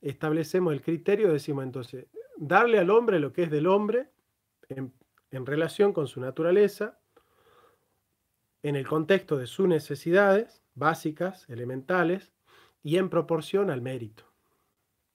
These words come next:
O sea, el mérito no juega en la necesidad, juega en la proporción.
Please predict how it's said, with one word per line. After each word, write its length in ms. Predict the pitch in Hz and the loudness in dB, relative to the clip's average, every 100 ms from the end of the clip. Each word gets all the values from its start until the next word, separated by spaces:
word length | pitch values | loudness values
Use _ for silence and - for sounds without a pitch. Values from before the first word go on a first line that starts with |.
| _ _ _ _ _ _ _ _ - | _ _ _ _ _ _ _ _ -14
O 80 | |
sea, 180 | 139 196 | 0 2
el 80 | 180 | 4
mérito 400 | 190 214 190 180 | 2 2 0 2
no 120 | 175 | 2
juega 380 | 180 220 220 190 | 2 4 4 2
en 120 | 139 | -2
la 100 | 120 | -4
necesidad, 720 | 120 127 - 135 156 165 180 | -8 -10 -10 -8 -2 0 0
juega 380 | 143 - 175 165 | -2 -4 -2 -2
en 100 | 135 | -6
la 120 | 117 | -8
proporción. 760 | - 123 139 127 - 202 175 | -12 -12 -10 -12 0 0 0